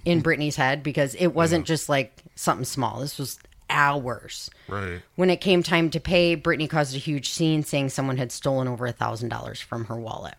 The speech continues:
Speaker 2: Mm.
Speaker 1: The stylist was mortified that this happened and told Brittany, "Don't worry about payment. We'll figure it out later." <clears throat> Brittany said it was stolen out of the reception area,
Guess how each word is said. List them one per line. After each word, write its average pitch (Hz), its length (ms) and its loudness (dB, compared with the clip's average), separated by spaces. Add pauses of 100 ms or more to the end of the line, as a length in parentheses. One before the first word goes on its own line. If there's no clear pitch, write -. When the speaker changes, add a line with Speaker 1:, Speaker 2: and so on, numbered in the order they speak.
(300)
Speaker 2:
Mm. 127 60 -16 (400)
Speaker 1:
The 170 80 -4
stylist 165 400 6
was 151 140 0
mortified 160 760 6
that 147 180 0
this 135 160 -4
happened 131 480 0
and 135 240 -4
told 139 220 -2
Brittany, 143 260 -2
"Don't 135 240 0
worry 143 140 0
about 135 220 0
payment. 131 320 -2
We'll 123 120 -6
figure 117 300 -8
it 113 60 -6
out 117 180 -10
later." - 300 -14 (440)
<clears throat> - 0 - (540)
Brittany 175 220 2
said 170 160 4
it 143 60 0
was 160 140 0
stolen 165 400 4
out 151 240 4
of 147 120 2
the 151 100 2
reception 139 480 0
area, 262 460 0